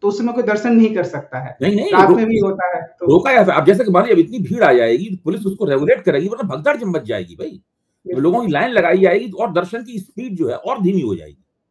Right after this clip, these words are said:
Speaker 1: हम्म।
Speaker 2: बीच-बीच में एक दो घंटे रोका भी जाएगा,
Speaker 1: हम्म।
Speaker 2: क्योंकि असंभव है ना।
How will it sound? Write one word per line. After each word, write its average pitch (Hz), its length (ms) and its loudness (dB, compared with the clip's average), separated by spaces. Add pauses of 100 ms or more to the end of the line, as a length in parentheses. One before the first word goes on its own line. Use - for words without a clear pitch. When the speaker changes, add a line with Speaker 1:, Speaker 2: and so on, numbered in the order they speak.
Speaker 1:
हम्म। 170 120 -6 (960)
Speaker 2:
बीच-बीच 202 380 -6
में 254 100 -2
एक 202 180 2
दो 254 120 2
घंटे 202 200 -2
रोका 214 280 4
भी 262 120 -6
जाएगा, 98 400 -2 (400)
Speaker 1:
हम्म। - 120 -2 (1200)
Speaker 2:
क्योंकि 233 180 -8
असंभव 214 440 0
है 240 60 -2
ना। - 300 -10